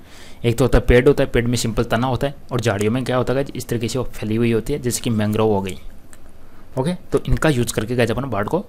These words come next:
रोक सकते हैं। करेक्ट आंसर बनेगा नदियों पर बांध बनाकर और वृक्षारोपण करके। देखिएगा, ये एग्जांपल आ चुका है गाइस आप लोगों के सामने। मैंग्रोव वनस्पति मुख्य घटक है,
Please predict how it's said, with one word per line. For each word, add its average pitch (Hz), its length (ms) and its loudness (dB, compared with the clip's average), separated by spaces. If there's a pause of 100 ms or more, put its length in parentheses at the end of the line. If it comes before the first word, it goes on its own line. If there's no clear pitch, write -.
रोक 113 160 4
सकते - 280 -2
हैं। - 120 -12 (680)
करेक्ट 147 240 2
आंसर 127 260 -2
बनेगा 120 240 -2
नदियों 113 340 -2
पर 123 120 2
बांध 104 260 0
बनाकर 117 340 0
और - 200 -4
वृक्षारोपण 110 640 0 (200)
करके। 120 240 -2 (760)
देखिएगा, 143 260 4
ये 156 220 4
एग्जांपल 120 340 4
आ 127 80 4
चुका 131 200 0
है 151 60 4
गाइस 156 140 4
आप 120 140 0
लोगों 117 200 0
के 120 60 -4
सामने। 139 280 -4
मैंग्रोव 120 500 4
वनस्पति 139 420 0
मुख्य 147 260 2
घटक 120 280 -2
है, 98 100 -4